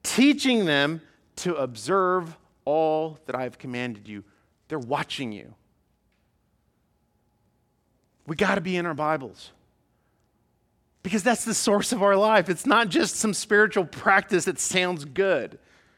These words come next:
It is the source of our life. It is where we grow in our understanding of who God is and what He has done for us. And as we grow in that understanding, we can't help but spill it out onto others. This is who Jesus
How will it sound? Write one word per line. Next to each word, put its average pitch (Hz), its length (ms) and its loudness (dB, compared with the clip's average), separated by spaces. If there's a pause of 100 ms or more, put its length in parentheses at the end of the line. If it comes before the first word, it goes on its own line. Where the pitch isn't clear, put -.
(260)
It 233 140 6
is 214 160 4
the 214 140 0
source 262 500 0
of 233 120 0
our 233 140 4
life. 240 300 4
It 240 80 0
is 208 140 0
where 220 160 4
we 208 160 0 (320)
grow 254 420 6
in 254 80 4
our 247 140 6
understanding 247 600 4
of 214 80 2
who 233 220 2
God 240 320 8
is 247 240 6
and 233 140 0
what 247 100 4
He 247 80 2
has 208 140 0
done 247 280 2
for 254 360 2
us. 127 360 0 (280)
And 226 100 6
as 208 140 2
we 247 100 2
grow 262 380 6
in 277 100 4
that 262 160 6
understanding, 247 640 2
we 233 100 -2
can't 247 300 2
help 240 220 4
but 233 140 0
spill - 440 6
it 247 100 8
out 254 200 6
onto 254 320 6
others. 233 400 4
This 330 320 6
is 339 160 6
who 294 160 4
Jesus 247 720 2